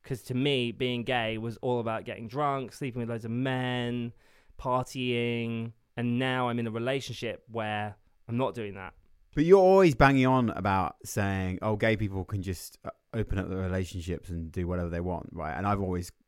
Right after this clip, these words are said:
Speaker 2: said that, that I don't think that's necess-, in fact, as recently as the other day, said to you, "I'm not necessarily sure that's quite as simple as you're making out."
Speaker 1: In what sense?
Speaker 2: You could solve all of your problems,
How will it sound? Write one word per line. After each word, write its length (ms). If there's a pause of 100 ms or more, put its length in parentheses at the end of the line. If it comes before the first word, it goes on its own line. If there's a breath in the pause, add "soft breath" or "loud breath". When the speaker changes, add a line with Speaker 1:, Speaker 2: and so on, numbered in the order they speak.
Speaker 2:
said 320
that, 100
that 200
I 80
don't 120
think 120
that's 180
necess-, 340
in 80
fact, 240 (120)
as 180
recently 380
as 100
the 120
other 100
day, 340 (320 soft breath)
said 240
to 80
you, 260 (380)
"I'm 80 (140)
not 220 (340)
necessarily 680
sure 240
that's 200
quite 400
as 100
simple 300
as 100
you're 80
making 260
out." 360 (260 soft breath)
Speaker 1:
In 100
what 140
sense? 440 (240)
Speaker 2:
You 320
could 200
solve 280
all 180
of 100
your 200
problems, 680